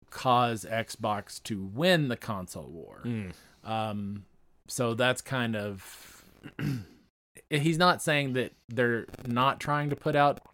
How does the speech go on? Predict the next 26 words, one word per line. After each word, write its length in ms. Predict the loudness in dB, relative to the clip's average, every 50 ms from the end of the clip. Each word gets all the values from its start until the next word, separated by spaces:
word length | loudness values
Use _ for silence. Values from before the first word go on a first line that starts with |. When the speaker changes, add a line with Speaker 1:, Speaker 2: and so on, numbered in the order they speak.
| -16 -4 0
Speaker 1:
big 200 | 0 0 0 0
games. 580 | -2 -2 -2 -2 -2 -4 -4 -6 -6 -8 -8 -4
Speaker 2:
Yeah. 220 | -4 -4 -4 -6 -12 _ -20 -20 -20 _ _ _ _ _ _ _ _ _
Speaker 1:
But 220 | 2 2 2 0 -4 _ _ _ _ _ _ _ _ _ _ _ _
he 520 | -6 -2 0 0 2 2 2 0 0 -2 -4 -12 -4
doesn't 380 | 2 4 4 4 2 0 -6 -6
feel 180 | -2 0 2 2
like 180 | 2 0 -2
the 60 | -8
console 460 | -10 -4 -2 0 0 0 0 -2 -2 -2
war 220 | -2 -2 -4 -4
can 200 | -4 -4 -6 -4
be 200 | -4 -4 -4 -4
won 580 | -6 -6 -4 -4 -2 -2 0 0 -2 -2 -2 -2
that 320 | -2 -2 -2 -2 -4 -8
way. 380 | -16 -18 -18 -20 -20 -20 -20 _ _ _ _ -2
Speaker 2:
Ah, 280 | 0 2 2 2 0 -2 -6 -4
I 120 | -2 -2 0
got 240 | 0 0 -2 -2 -4
ya. 80 | -6 -4
Speaker 1:
And 280 | -2 -2 -2 -2 -4 -2
so 440 | 0 0 2 2 0 0 -4 -8 -12 -16 _ _ -6
a 80 | -4
lot 300 | 0 4 4 6 4 4
of 180 | 2 -2 -6 -4
their 260 | -2 -2 -2 -2 -2